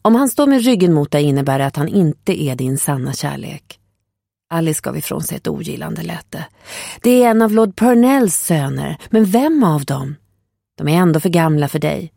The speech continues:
sa Lucy. "Låt dem inte få syn på dig. Pappa kommer att bli ursinnig om han får höra att en av hans döttrar har hängt ut genom fönstret i bara nattlinnet.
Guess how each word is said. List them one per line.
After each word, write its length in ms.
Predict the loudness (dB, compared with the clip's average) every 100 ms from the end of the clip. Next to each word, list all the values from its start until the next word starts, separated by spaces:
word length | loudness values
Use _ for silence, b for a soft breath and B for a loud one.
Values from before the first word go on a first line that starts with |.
| _
sa 140 | -14
Lucy. 420 | -12 -12 -12 -14 -16 _ B B B
"Låt 140 | 0
dem 100 | 2
inte 160 | 2 2
få 120 | 0
syn 280 | 0 2 2
på 180 | 0 -4
dig. 260 | -6 -10 _ _ _ _ _
Pappa 320 | -4 -2 -2
kommer 260 | 0 2 2
att 100 | 2
bli 160 | 0 2
ursinnig 840 | 2 2 -2 0 2 4 2 0
om 120 | 2
han 140 | 2 2
får 100 | 2
höra 340 | 2 2 0
att 100 | 0
en 160 | 0 2
av 100 | 2
hans 200 | 0 0
döttrar 580 | -4 -4 -4 -2 -2 -4
har 280 | -8 -2
hängt 400 | 0 2 2 2
ut 280 | 2 0 0
genom 200 | 0 0
fönstret 540 | 0 2 2 0 -4 -2
i 40 |
bara 180 | -2 0
nattlinnet. 920 | -2 -4 -6 -2 -2 -4 -10 -16